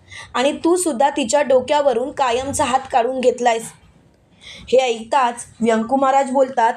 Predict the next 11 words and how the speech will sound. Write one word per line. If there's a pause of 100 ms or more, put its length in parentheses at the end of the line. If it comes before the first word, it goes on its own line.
"अरे
काय
बोलतोयस
तू? (640)
असं
माझ्या
मनात (140)
काहीच
नाही." (880)
तेव्हा
लगेच